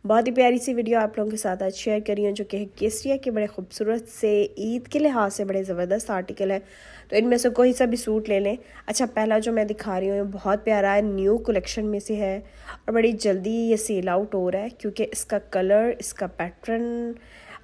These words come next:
और इसमें एम्ब्रॉयडरी, इसका फैब्रिक बहुत ही ऑसम है।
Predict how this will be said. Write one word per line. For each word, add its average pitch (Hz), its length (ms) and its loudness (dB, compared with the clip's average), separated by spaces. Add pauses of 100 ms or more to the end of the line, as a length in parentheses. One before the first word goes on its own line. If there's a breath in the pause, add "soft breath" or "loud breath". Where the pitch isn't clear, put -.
और 175 480 -2
इसमें 180 540 -2
एम्ब्रॉयडरी, 214 760 2
इसका 214 300 -2
फैब्रिक 185 680 0
बहुत 220 420 2
ही 214 80 2
ऑसम 170 320 -2
है। 151 320 -12